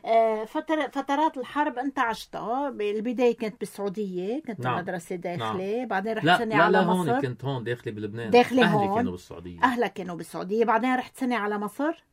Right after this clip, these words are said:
Speaker 1: بأي حرب؟
Speaker 2: لا، رحنا بح-، بالاجتياح.
Speaker 1: بالاجتياح
Speaker 2: إيه،
Speaker 1: الإسرائيلي.
Speaker 2: إيه، ارتقى بابا، يعني، إنه
Speaker 1: مم.
Speaker 2: الوضع شوي سئيل وكذا، طلعنا
Speaker 1: مم.
Speaker 2: على مصر.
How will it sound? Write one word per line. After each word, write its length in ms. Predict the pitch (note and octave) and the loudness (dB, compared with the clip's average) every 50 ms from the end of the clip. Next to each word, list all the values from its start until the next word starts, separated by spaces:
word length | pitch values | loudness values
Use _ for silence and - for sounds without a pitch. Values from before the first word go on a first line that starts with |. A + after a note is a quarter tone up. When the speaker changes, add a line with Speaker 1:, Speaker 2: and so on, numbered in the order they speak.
| _ _ _ _ _ - _ _ - | _ _ _ _ _ -20 _ _ -2
Speaker 1:
بأي 320 | G#3 A3+ G#3+ B3 C4 A#3+ | 0 2 2 4 2 2
حرب؟ 360 | G#3+ - - G#3+ G3+ G3 F3+ | 0 0 -4 -4 -4 -4 -4
Speaker 2:
لا، 240 | D#3 G3+ - - - | -4 -2 -2 -2 -2
رحنا 280 | F#3+ G#3+ - - G3+ G3 | -2 -2 0 0 -2 0
بح-، 240 | F3+ G3+ G3 - A3 | 0 -2 -2 -2 0
بالاجتياح. 840 | F#3 G#3 A3 G#3 F#3+ - B3 A#3+ A#3+ A3 G3+ F#3 - - - _ _ - _ - | 0 0 0 -2 -6 -6 -8 -6 -6 -6 -6 -8 -12 -18 -20 _ _ -20 _ -6
Speaker 1:
بالاجتياح 600 | A3+ A3 A#3 A#3 - - - A#3+ A#3 G#3+ B3 A#3 | -4 -2 -2 -4 -6 -4 -2 2 2 4 4 4
Speaker 2:
إيه، 100 | A3 G#3 | 2 0
Speaker 1:
الإسرائيلي. 520 | F3+ F#3 - G3 G#3+ F3+ E3 E3 E3+ G#3+ | -2 -6 -6 -2 -2 -2 -2 2 4 6
Speaker 2:
إيه، 120 | A3 G#3+ | 6 6
ارتقى 380 | G3+ F#3 E3 F#3 G#3+ - E3+ E3 | 6 4 4 2 2 4 4 4
بابا، 340 | D#3 E3 E3 D#3+ C#3 C3+ B2+ | 6 6 6 6 6 4 0
يعني، 360 | B2 B2+ A#2+ B2+ B2+ B2+ C3 | 2 0 0 -2 -4 -4 -4
إنه 240 | C3+ C3+ C#3 C3 B2+ | -4 -4 -2 -2 -2
Speaker 1:
مم. 60 | A#2+ | 0
Speaker 2:
الوضع 260 | B2+ C3+ B2 A#2 G#2 | 0 0 -2 -2 -6
شوي 400 | G#2 - - A2 A2 G#2 G2+ F#2+ | -8 -8 -4 -2 -2 0 -2 -4
سئيل 360 | F#2+ - A2 F#2 E2+ G2+ F#2+ | -6 -6 -8 -6 -4 -4 -4
وكذا، 360 | F#2 F#2+ - G#2+ G#2 A#2 C3+ C#3 | -4 -6 -6 -8 -6 -6 -6 -6
طلعنا 340 | C3+ D3+ C#3 C#3 C#3 C3 | -2 -2 0 0 0 0
Speaker 1:
مم. 80 | A2+ G#2 | -2 -4
Speaker 2:
على 140 | F#2+ F#2 F#2+ | -6 -6 -6
مصر. 280 | F#2 F#2 - - - | -8 -10 -10 -12 -16